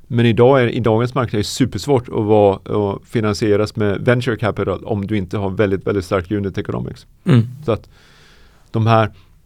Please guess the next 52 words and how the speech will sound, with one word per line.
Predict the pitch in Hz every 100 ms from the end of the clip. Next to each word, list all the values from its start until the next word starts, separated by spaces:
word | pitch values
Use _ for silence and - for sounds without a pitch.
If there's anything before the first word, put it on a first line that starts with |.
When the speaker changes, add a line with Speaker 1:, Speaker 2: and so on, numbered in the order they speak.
| _ _ _ _ _ - 113
Speaker 1:
Fishbanes | 127 - 120 120
ursprungliga | 143 110 - 113 107 104
vision | 104 - 135 139
var | 123
att | 110
bygga | 110
en | 95
plattform | - 120 - - 123 120
för | - -
allting | 110 110 - 98
sportfiske | - 107 - 98 -
globalt. | 95 104 120 131
Det | 101
är |
ju | 110 98
jättestort, | 95 - - 95 - 135
liksom. | 110 101 - - - - -
Speaker 2:
Mm. | 127
Speaker 1:
Nu | 107 113 117
är |
det | 110
väldigt | 110 104 98
fokuserat | 113 101 107 107 98 90
på | -
en | 110 98
sak, | 101 101 92
för | 110
det, | 98 101 - -
det |
är | 104
där | 90 104 95
vi | 95
har | 101
stark | - 98 87
unit | 98 92 90
economics. | 87 98 107 113 - -
Så | -
Speaker 2:
Mm. | 113 131
Speaker 1:
det, | 123
det | 139
gäller | 139 123
för | 107 120
alla | - 110 101 107
bolag | 120 104 101
idag, | 104 95
liksom, | 92 107
att, | - - - - - _ _ _
ja, | -
men | 135 131
man | 135
måste | 147 143 127
visa | 127 123